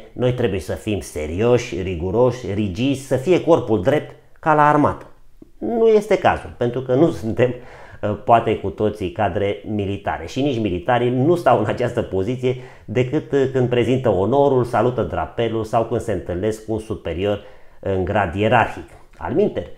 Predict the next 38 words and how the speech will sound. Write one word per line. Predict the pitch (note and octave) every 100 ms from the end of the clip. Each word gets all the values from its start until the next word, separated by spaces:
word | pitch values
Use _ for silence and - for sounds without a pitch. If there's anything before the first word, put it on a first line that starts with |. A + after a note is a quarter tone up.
| -
și | - F3
ei | E3+
sunt | D#3 C3+
la |
fel | - B2 A2
de | F2
relaxați | F2 E2 C#2+ A2+ G#2+ -
ca | G2
noi | F#2 F2
toți. | - - - - - - - - - -
Dar | B2 D3+
să | D3 C#3
revenim | G#2 G2 G#2+ A#2
la | G#2+ G2 F#2+
mâinile, | G2 A2+ A2+ G#2+ F#2+ F#2+ F#2+ - - - - -
uh, | F#2 F#2
noastre. | F#2+ F#2+ - - - - - - - - - - - - - - - -
În | E3
momentul | F3+ G3 A3 G#3+
în | F#3
care | D#3+ A#2 - - - -
spuneam | - - C#3+ C3+ E2+ - - - - - -
că | C3+
nu | B2+ F3+ G#3+
identificăm | F3 C3+ B2+ B2+ A2+ A2+ B2+ C#3+
la | A#2+
nivel | A2 G2 B2+
de | A#2
subconștient | B2+ B2+ A2+ G#2 - G2+ F2 -
niciun | C#3 F3+ - D#3 D#3+
indice | E3+ A2+ G#2+ G2+ -
care | A2+ G#2+
să | -
perturbe | G#2+ G#2+ F#2+ - D3 A2 F#2+
confortul | - G2 - B2+ - F#2
și | F#2
armonia | E2 F#2 G#2+ C#3+
noastră, | E3+ - B2